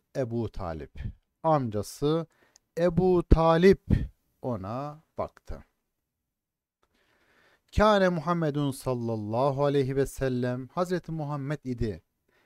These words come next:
Yer'a egname. Koyun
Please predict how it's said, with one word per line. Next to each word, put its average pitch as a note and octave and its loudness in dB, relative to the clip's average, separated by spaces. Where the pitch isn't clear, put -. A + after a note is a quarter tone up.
Yer'a F#3 0
egname. D3+ -4
Koyun F#3 0